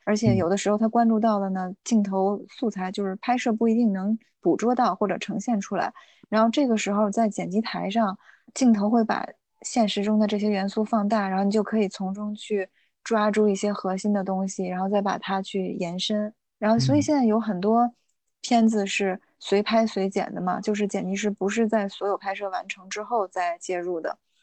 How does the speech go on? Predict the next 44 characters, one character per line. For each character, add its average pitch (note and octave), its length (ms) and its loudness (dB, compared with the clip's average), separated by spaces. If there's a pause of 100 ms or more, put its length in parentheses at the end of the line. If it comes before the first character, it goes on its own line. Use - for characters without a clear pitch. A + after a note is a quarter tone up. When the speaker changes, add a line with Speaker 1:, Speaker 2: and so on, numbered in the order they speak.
(140)
Speaker 1:
他 G#3+ 140 0
可 G3+ 100 2
能 F#3 160 0
一 G#3 80 4
边 G3+ 160 2
拍 G3+ 180 0
摄， G3+ 240 0 (280)
随 F#3+ 160 0
着 F#3+ 120 4
素 G3 220 0
材 F3+ 140 0
就 F#3 100 0
传 - 300 -4
回 F#3+ 160 -2
来 - 140 0
了， - 160 -2
或 G3+ 120 0
者 F#3 140 0
阶 A3 160 2
段 G#3+ 180 2
性 F#3+ 140 -2
的 F3+ 100 -4
去 F3+ 160 -8
剪 G3 240 -6
辑， D#3+ 260 -8 (400)
然 F#3+ 140 -2
后 F#3+ 60 0
这 F#3+ 100 0
样 F#3 260 0 (320)
就 G#3 160 0
给 E3+ 200 0
后 - 260 2
边 A3+ 180 4
的 G#3+ 140 2
继 G#3 160 -4
续 G3+ 140 -2
拍 A3 200 0
摄 A3 200 0
提 F#3+ 180 -6
供 F3 180 -4
一 F3 80 -6
些 E3+ 220 -6
思 F3+ 220 -8
路。 E3+ 340 -4